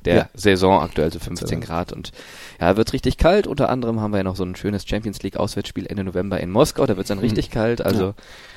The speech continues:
Speaker 2: auf
Speaker 1: da
Speaker 2: jeden Fall.
Speaker 1: sollte das alles passen. So, kommen wir, ähm,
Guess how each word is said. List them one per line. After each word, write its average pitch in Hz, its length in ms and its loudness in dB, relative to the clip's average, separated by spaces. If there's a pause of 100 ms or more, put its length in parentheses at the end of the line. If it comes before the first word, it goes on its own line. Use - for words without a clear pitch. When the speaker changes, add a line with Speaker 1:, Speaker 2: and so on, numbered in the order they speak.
Speaker 2:
auf - 80 -10
Speaker 1:
da 90 320 2
Speaker 2:
jeden 113 140 -4
Fall. - 80 -16 (640)
Speaker 1:
sollte 98 240 4
das 90 180 2
alles 90 160 -4
passen. - 340 -2 (300)
So, 143 240 12 (160)
kommen 185 200 8
wir, 190 340 6
ähm, 151 420 2